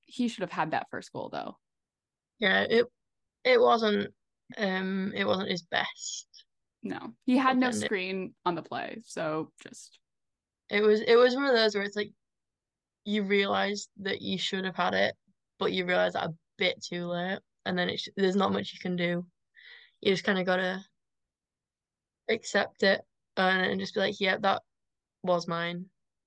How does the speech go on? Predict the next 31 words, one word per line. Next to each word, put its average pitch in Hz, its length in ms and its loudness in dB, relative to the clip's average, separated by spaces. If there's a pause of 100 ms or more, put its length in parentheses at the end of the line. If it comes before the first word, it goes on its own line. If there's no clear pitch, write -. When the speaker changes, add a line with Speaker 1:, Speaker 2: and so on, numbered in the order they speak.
(180)
Speaker 2:
and - 580 -4 (1040)
Speaker 1:
Yeah, 180 300 -2 (100)
Speaker 2:
I 190 60 -4
messed 180 160 -4
Speaker 1:
and, 170 160 2
Speaker 2:
it 175 80 2
up. 196 160 -4 (1160)
Speaker 1:
you 226 100 -4
know, 196 340 0 (260)
and 214 140 2
then 214 180 2
we 208 100 0
had 196 420 0 (1080)
a - 20 -6
lot 208 180 4
of 208 60 -2
penalties 311 400 4
going 262 200 0
back 226 200 2
and 226 120 -10
forth, 214 400 -4 (260)
um, 196 680 0
and 196 180 -2
then 190 220 0
we 196 100 -6
had 220 180 0
a 262 40 4
really, 202 560 0
that 214 280 2
Tavares 180 600 -2
shot 160 460 -2